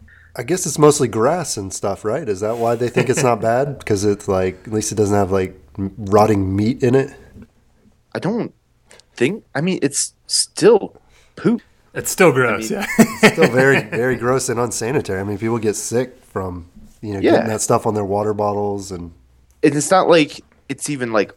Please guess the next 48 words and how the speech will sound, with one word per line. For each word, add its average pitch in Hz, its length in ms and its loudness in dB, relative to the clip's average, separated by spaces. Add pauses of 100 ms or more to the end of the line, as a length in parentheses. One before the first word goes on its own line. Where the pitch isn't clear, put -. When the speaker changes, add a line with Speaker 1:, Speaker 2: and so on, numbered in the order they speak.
Speaker 2:
off 127 280 2
the 117 80 -4
trail, 117 320 2
like, 92 280 0
out 110 200 2
in 117 80 -14
the 104 80 -6
woods 107 320 -2
somewhere. 92 560 -4
It's 104 180 -4
like 92 220 2 (280)
the 110 60 -12
horses 139 320 2
poop - 380 -6
while 117 160 6
they're, 101 180 4
like, 92 220 -4
going 113 200 -4
down 107 200 -2
the 92 60 -12
trail, 113 320 -2
and 85 100 -12
so 107 100 -6
the 87 120 -8
trail 98 280 -2
is 90 160 -8
just 85 180 -14
covered 117 400 2
in 85 260 -4
this 90 220 -10 (320)
ground 98 400 0
up 90 200 0
layer 85 640 0
of 80 160 -2
shit. - 340 -4 (160)
I - 160 -4
mean, 160 320 -8
Speaker 3:
<laughs> - 80 -20
Speaker 2:
how, 143 480 2
like, 139 240 2 (1000)
of 110 120 -8
a 107 80 -2
crappy 113 680 -2
experience 120 560 -10
is - 180 -4
that? - 260 -6
I - 80 -18
mean, 87 300 -12